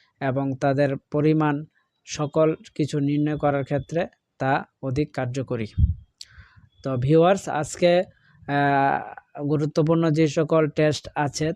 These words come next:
তার মধ্যে আলোচনা করলাম। আপনাদের যদি আরও কোনো প্রশ্ন থাকে, কোনো কিছু জানার থাকে, অবশ্যই আমাদেরকে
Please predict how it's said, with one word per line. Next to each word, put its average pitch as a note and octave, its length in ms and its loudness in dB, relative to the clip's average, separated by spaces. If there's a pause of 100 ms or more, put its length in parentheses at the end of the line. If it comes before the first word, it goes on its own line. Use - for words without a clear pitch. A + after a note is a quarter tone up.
তার C#3+ 200 2
মধ্যে D3 300 0
আলোচনা D3 460 2
করলাম। D#3 500 4
আপনাদের D3 720 0
যদি D3 360 2
আরও C3+ 300 -2
কোনো C#3 320 -6
প্রশ্ন D3 400 -4
থাকে, D#3+ 380 0 (460)
কোনো D3+ 220 -2
কিছু D3 240 0
জানার C#3+ 340 2
থাকে, D3+ 300 0
অবশ্যই D3 540 2
আমাদেরকে C3+ 880 0